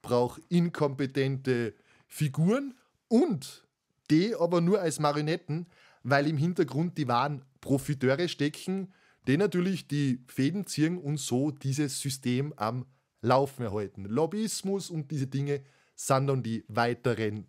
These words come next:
Details, wo man sich ganz gern auf politischer Ebene streitet und wo man mit Populismus irgendetwas versucht zu verändern. Wie du siehst, ist das Gesundheitsrisikomedizin ganz klarer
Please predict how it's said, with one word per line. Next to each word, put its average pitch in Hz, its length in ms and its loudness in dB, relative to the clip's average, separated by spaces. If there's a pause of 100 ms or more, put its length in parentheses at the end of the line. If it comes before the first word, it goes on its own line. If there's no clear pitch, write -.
(120)
Details, 185 720 -4 (500)
wo 170 140 6
man 233 100 0
sich 208 120 -4
ganz 160 280 -2
gern 139 200 2
auf 123 200 -2
politischer 135 400 -2
Ebene 113 300 -2
streitet 190 600 0 (300)
und 165 220 0
wo 143 100 2
man 131 120 0
mit 110 140 -8
Populismus 135 800 -2
irgendetwas 127 760 -4
versucht 120 520 -8 (320)
zu 110 360 -6 (360)
verändern. 151 720 0 (420)
Wie 202 100 4
du 359 80 2
siehst, - 300 -4
ist 214 140 -4
das 202 160 -2
Gesundheitsrisikomedizin 143 1400 -2
ganz 143 280 2
klarer 117 520 -2